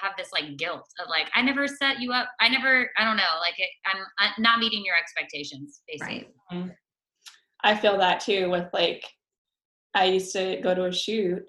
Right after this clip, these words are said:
Speaker 3: and come home, edit the photos right away, send them a sneak peek within, like, a few hours. And sometimes I can do that if I get home and Silas is already in bed, but, like, it's a way harder to do that these days. So I'm like, "Shoot, I really set myself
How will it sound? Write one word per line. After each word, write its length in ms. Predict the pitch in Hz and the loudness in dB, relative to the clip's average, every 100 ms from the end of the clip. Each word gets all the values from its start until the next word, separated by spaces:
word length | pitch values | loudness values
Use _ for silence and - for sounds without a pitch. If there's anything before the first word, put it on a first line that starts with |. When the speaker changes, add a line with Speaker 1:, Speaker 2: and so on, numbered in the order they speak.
| 196 | -6
Speaker 3:
and 460 | 185 180 175 185 - - _ _ _ | -4 -2 -2 -4 -8 -18 _ _ _
come 220 | 202 185 | -2 0
home, 400 | 196 185 185 185 | 0 0 0 -2
edit 300 | 185 185 190 | -2 -2 -4
the 80 | 190 | -6
photos 400 | - 185 185 180 | -2 0 0 -2
right 180 | 185 175 | -2 -2
away, 380 | 185 180 180 180 | 0 2 2 -2
send 260 | - 180 | -2 -2
them 100 | 180 | -2
a 60 | 185 | -6
sneak 340 | - 190 180 | -6 -8 -6
peek 240 | - 185 185 | -2 -2 -2
within, 240 | 190 180 | -4 -4
like, 140 | 180 180 | -6 -8
a 80 | - | -6
few 120 | 175 | -2
hours. 680 | 175 180 196 180 180 180 - | 0 0 2 0 -2 -6 -4
And 420 | 185 180 185 180 - _ _ _ _ | -2 -2 -4 -8 -12 _ _ _ _
sometimes 460 | - 196 294 415 320 | 0 2 4 4 6
I 100 | 196 | 4
can 180 | 220 196 | 4 2
do 120 | 180 | 2
that 180 | 180 190 | 4 2
if 120 | 196 | 2
I 120 | - 185 | 0 0
get 140 | 180 | -2
home 240 | 208 180 | -4 -4
and 160 | 175 185 | -4 -2
Silas 380 | 190 175 180 185 | 0 2 0 -2
is 100 | 185 | -2
already 260 | 175 175 | 0 -2
in 120 | 175 175 | -4 -2
bed, 460 | 180 285 233 196 190 | 2 4 2 0 0
but, 180 | 180 | 0
like, 300 | 175 180 165 - _ _ _ - | 2 0 -2 -10 _ _ _ -6
it's 160 | 220 | -4
a 240 | - 185 175 | -4 -4 2
way 240 | 208 269 | 4 6
harder 320 | 226 180 180 | 6 2 2
to 100 | 180 | -2
do 140 | 175 185 | -2 0
that 220 | 175 - | 0 -2
these 220 | 190 202 | -6 -4
days. 340 | - 175 185 | -4 -4 -6
So 100 | 185 | -8
I'm 60 | 175 | -8
like, 180 | 185 - | -10 -12
"Shoot, 360 | - - 247 170 | -14 -6 -2 0
I 80 | |
really 320 | 180 214 220 190 | 0 0 0 -2
set 220 | - 180 | -4 -4
myself 360 | 196 - 185 | -4 -4 -4